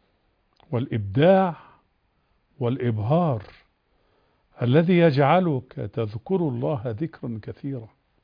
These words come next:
وتسبحه بكرة وأصيلا وتقدره حق قدره، وتعرف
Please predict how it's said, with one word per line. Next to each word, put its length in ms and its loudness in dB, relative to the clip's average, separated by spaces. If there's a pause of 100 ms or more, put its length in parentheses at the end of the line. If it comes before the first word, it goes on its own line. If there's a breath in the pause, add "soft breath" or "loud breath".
(1400)
وتسبحه 1300 -2
بكرة 580 -8
وأصيلا 840 -12 (1300)
وتقدره 920 2
حق 320 -6
قدره، 420 -10 (1040)
وتعرف 920 4